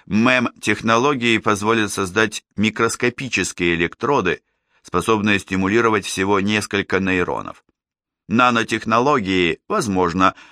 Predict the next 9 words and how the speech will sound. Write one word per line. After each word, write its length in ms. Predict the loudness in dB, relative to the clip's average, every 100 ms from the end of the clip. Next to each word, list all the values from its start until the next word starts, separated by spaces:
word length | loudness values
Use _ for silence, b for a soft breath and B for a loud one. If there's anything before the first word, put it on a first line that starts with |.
| B
тоже 320 | 0 2 2 2
помогут 440 | 2 2 0 0
создать 440 | 0 0 0 0
нейронные 720 | 0 2 2 2 2 2 2 2
нанозонды 880 | 4 4 4 0 2 0 2 0
толщиной 640 | 0 0 0 -4 -2 0 2
в 80 | 2
одну 280 | 2 0
молекулу, 720 | 2 2 2 0 0 0 0